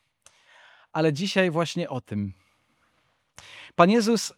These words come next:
e, wyszedł z Galilei i idzie do Jeruzalem. I w czasie tej podróży uczymy się, co to znaczy chodzić z Jezusem, co to znaczy chodzić z Bogiem.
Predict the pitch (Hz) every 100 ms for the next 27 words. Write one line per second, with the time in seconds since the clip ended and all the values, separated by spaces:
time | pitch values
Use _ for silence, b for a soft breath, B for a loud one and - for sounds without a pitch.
0 | _ _ _ _ _ _ - 104 - _
1 | 127 180 202 156 147 175 170 165 147 123
2 | 139 151 _ _ _ _ _ _ _ -
3 | 120 120 170 156 160 147 143 143 135 143
4 | 123 110 104 104 _ B B B - 127
5 | - 160 180 170 156 160 170 190 151 143
6 | 139 180 175 147 165 151 165 165 127 143
7 | 165 151 139 127 - 165 139 117 120 139
8 | 147 139 131 117 139 131 156 - 139 131
9 | 131 117 131 135 131